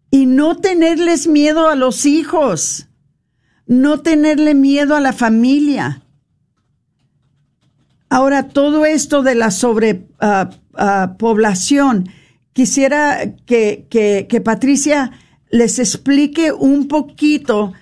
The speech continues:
sobre esto que es la sobrepoblación. Yo les voy a decir una cosa.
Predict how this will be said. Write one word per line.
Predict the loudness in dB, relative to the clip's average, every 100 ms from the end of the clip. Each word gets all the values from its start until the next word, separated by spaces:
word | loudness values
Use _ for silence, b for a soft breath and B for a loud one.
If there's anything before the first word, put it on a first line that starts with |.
| B B
sobre | -14 -8 -2 0 0 0 0 -2 -2 0 0
esto | 0 -4 -2
que | 0 0
es | 0
la | 0 -2
sobrepoblación. | 0 0 0 -2 -6 -20 _ _ -6 -2 0 0 0 0 2
Yo | 2
les | 0 0
voy | 0
a | 0
decir | 0
una | 0 0
cosa. | -2 -2 -4